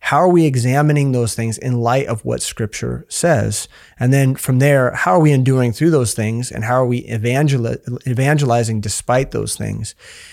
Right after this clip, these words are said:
And so I have Pastor Alan Shelby here with me from Harvest Baptist Church,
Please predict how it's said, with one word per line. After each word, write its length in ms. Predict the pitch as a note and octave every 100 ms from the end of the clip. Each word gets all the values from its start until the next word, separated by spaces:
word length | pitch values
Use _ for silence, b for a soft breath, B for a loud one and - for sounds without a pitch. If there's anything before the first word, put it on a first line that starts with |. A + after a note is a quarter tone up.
| B B
And 120 | C3+
so 100 | D3+
I 80 | D3
have 180 | F3+ -
Pastor 340 | F3 D#3+ -
Alan 260 | C3+ D3 D#3
Shelby 400 | - C3 A#2+ B2 -
here 380 | A2 - C3 B2
with 340 | A#2 A#2+ -
me 320 | A2 G#2 D#3 E3+
from 280 | - B2
Harvest 460 | A2 - C3 C3+ -
Baptist 360 | A#2+ A#2 - -
Church, 460 | - A#2 C#3+ -